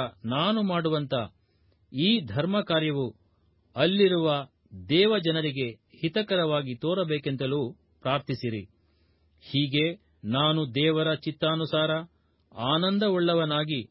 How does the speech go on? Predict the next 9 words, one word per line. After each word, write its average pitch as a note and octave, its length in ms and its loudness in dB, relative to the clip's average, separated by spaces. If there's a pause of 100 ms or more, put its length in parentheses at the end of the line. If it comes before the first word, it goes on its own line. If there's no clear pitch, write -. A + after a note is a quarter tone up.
(100)
ನಿಮ್ಮಲ್ಲಿಗೆ F3 560 2
ಬಂದು D3 440 -2 (520)
ನಿಮ್ಮ F3 380 0
ಸಂಗಡ D#3+ 400 0 (320)
ವಿಶ್ರಾಂತಿ F3+ 580 -2
ಹೊಂದಲಾಗುವುದು. C3+ 920 -2 (720)
ಶಾಂತಿದಾಯಕನಾದ D3 1300 -2
ದೇವರು D#3+ 520 2 (800)
ನಿಮ್ಮೆಲ್ಲರೊಂದಿಗಿರಲಿ. D#3+ 1300 0